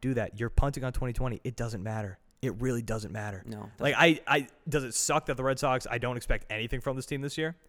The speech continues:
Speaker 1: Yeah, it sucks a little bit.
Speaker 2: And it's
Speaker 1: 'cause
Speaker 2: gonna
Speaker 1: I'm,
Speaker 2: hurt to
Speaker 1: 'cause
Speaker 2: see
Speaker 1: I'm gonna,
Speaker 2: Mookie Betts
Speaker 1: I'm gonna
Speaker 2: in
Speaker 1: be
Speaker 2: that
Speaker 1: watching,
Speaker 2: uniform.
Speaker 1: I'm gonna be
Speaker 2: Yes.
Speaker 1: watching seven months of baseball, hundred sixty-two games of a team I know is not gonna do shit. But you look for the future of the next eight years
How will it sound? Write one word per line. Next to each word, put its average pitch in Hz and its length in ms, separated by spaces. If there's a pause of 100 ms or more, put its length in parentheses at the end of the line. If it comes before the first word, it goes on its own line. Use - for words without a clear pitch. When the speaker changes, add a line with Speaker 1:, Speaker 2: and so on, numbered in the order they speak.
(180)
Speaker 1:
Yeah, 135 100
it - 60
sucks 117 200
a - 40
little 98 160
bit. 135 180
Speaker 2:
And 151 60
it's 113 80
Speaker 1:
'cause 117 60
Speaker 2:
gonna 143 120
Speaker 1:
I'm, 113 40
Speaker 2:
hurt 135 240
to 156 60
Speaker 1:
'cause 202 80
Speaker 2:
see - 40
Speaker 1:
I'm 196 60
gonna, 202 140
Speaker 2:
Mookie 143 100
Betts 117 100
Speaker 1:
I'm 214 60
gonna 220 220
Speaker 2:
in 214 80
Speaker 1:
be 208 40
Speaker 2:
that 214 60
Speaker 1:
watching, 208 200
Speaker 2:
uniform. 196 260
Speaker 1:
I'm - 60
gonna 208 80
be 226 40
Speaker 2:
Yes. 214 100
Speaker 1:
watching 208 220
seven 190 280
months 185 180
of 165 40
baseball, 175 360
hundred 165 180
sixty-two 156 400
games 156 300
of 131 140
a 131 40
team 156 240
I 127 120
know 139 260
is 107 80
not 127 140
gonna 117 120
do 131 160
shit. - 300 (800)
But 190 260 (540)
you 113 100
look 165 220
for 180 120
the 135 60
future 139 460 (560)
of 135 400
the 143 140
next 165 420 (180)
eight 131 220
years 117 500